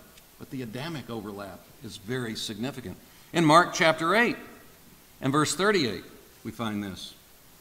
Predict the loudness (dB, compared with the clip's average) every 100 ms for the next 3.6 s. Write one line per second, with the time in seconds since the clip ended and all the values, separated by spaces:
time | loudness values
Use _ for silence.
0 | -20 -20 -14 0 4 6 6 6 4 6
1 | 6 6 6 6 8 6 6 6 6 6
2 | 2 -2 -2 0 0 0 -2 -2 -4 -4
3 | -2 0 2 2 2 -2